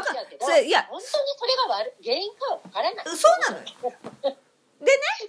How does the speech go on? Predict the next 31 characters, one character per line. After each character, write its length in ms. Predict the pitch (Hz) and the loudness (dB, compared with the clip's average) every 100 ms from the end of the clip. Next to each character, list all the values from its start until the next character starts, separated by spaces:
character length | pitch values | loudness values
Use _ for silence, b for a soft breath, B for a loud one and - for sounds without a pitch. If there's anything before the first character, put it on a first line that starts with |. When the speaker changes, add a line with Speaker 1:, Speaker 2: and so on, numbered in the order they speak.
| - - | -6 -2
Speaker 1:
そ 60 | |
う 80 | 320 - | -2 -2
そ 80 | - | 4
う。 40 | |
Speaker 2:
わ 60 | 381 | 4
か 60 | |
ん 20 | 698 762 | 4 -6
な 60 | 254 | -4
い、 20 | |
わ 80 | 254 | -2
か 100 | 311 | -2
ん 20 | |
な 60 | 190 | -4
い。 40 | b - | b -2
で 80 | 427 554 605 | 2 2 2
さ、 160 | 453 - _ _ | 0 -2 _ _
そ 140 | 494 | 2
う 40 | 622 640 453 | 2 2 0
な 40 | |
ん 40 | 349 | 0
だ 0 | |
け 80 | 220 | 0
ど、 80 | |
Speaker 1:
う 20 | 220 | 0
ん。 40 | |
Speaker 2:
な 120 | 370 | 0
ん 60 | 480 | 2
か 100 | 359 | 0
そ 160 | 311 | 0
れ 80 | |
を 40 | 311 | 0